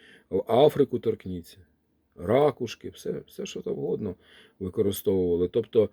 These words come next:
використати ми можемо все, що завгодно з цього приводу і мати собі як оберіг. От, або талісман, або, або,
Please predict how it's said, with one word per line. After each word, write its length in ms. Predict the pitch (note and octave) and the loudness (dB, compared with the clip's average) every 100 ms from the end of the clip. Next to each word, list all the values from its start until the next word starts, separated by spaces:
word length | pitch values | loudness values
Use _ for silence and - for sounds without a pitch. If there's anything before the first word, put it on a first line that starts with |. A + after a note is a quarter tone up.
| _ _ _ | _ _ _
використати 720 | F2+ B2 G3+ - A#2 G#2+ A2+ | 2 2 4 0 -2 -6 -2
ми 100 | G#2+ | 0
можемо 400 | G#2 G#2+ G#2+ G#2 | 4 4 2 0
все, 220 | G2+ - A2+ | -2 -2 -2
що 140 | A2+ | 0
завгодно 640 | G2+ G#2 F#2 C3+ F#2 E2 - _ _ _ | 0 0 4 4 4 -4 -10 _ _ _
з 120 | - | -10
цього 240 | - F2 F2 | -4 -2 -4
приводу 580 | - C3 D3 A2+ G2 | 0 2 4 2 0
і 280 | E2+ - F#2+ | -6 -6 -4
мати 360 | F2 G2 G#2+ G2 | -2 -2 -2 -6
собі 340 | - E2 F#2 | -8 -6 -2
як 220 | F2+ D#2+ | -2 -2
оберіг. 560 | E2+ D#2+ E2 D2+ D2 - _ _ _ _ _ _ _ | -4 -4 -6 -8 -12 -20 _ _ _ _ _ _ _
От, 260 | F2 F2 D#2+ | -2 -2 -2
або 200 | E2 F2+ | -4 -2
талісман, 520 | F2 F2 - A2+ B2 | -2 -4 -2 -2 0
або, 520 | F#2 F2+ F2+ E2+ - | -2 0 2 0 -2
або, 360 | D2+ E2 F2 E2+ | -6 -4 -2 -2